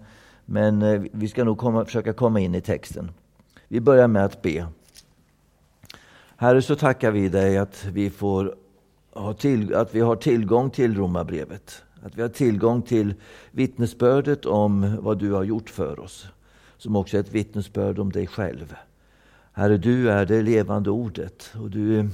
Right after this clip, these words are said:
verkar genom det skrivna ordet. Och vi tackar dig för att vi både kan få läsa och att vi har kunnat ta oss tid att sitta ner och verkligen tränga ner i, i texten.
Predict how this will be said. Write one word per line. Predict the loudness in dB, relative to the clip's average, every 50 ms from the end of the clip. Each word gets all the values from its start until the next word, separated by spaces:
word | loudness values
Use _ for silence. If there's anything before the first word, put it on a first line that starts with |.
| -8 -14 -20 _ _ -20 -20 -20 -20 _ 0
verkar | 4 4 4 4 4 0 0 0 2
genom | 2 4 4 4 4 4 4 4 4 2 0 0 -4 -12 -20 -18 _
det | -4 -2 -2
skrivna | -2 -2 0 0 2 2 2 0 0 0
ordet. | 0 -2 -2 -6 -8 -10 -10 -14 -16 -14 -12 -12 -12 -12
Och | -14 -12 -12 -12
vi | -8
tackar | -4 -2 -2 -2 -2 -2 0 2
dig | 2 2 2
för | 0 -4 -2
att | -2 -2 -4 -4 -6
vi | -4 -4 -2 -2 -4 -6 -8 -12 _ _ -20 -20 -20 -20 -20 -12
både | -8 -4 -2 -2
kan | -2 0 -2 -2
få | -2 -2 -2
läsa | 2 4 4 4 4 2 -2 -4 -4 -2 0
och | 0 0
att | -2 -2 -2
vi | -4 -2 -2 -2 -4 -6 -10 -14 -16 _ _ _ _ _ _ _
har | -10 -8 -6
kunnat | -4 0 2 2 2 2
ta | 2 2 2 2
oss | 2 0 -4 -6
tid | -4 -2 -2 0 -2 -2 -2 -2
att | -2 -2 -4 -8
sitta | -12 -8 -8 -8 -4 -2 0 2
ner | 2 2 0 0 0 -2 -2 -2
och | -4 -4 -6 -8 -12 -16 _ -20 -20 -20 _ _
verkligen | _ 0 2 2 2 2 0 -2 0 2 2 2 0 -2 -4 -6
tränga | -4 -2 0 0 2 2 2
ner | 2 2 0 0 0 0 0
i, | -2 -2 -4 -8 -18 _
i | _ -6
texten. | -6 -4 -6 -8 -8 -10 -16 -16 -16 -16 -16 -16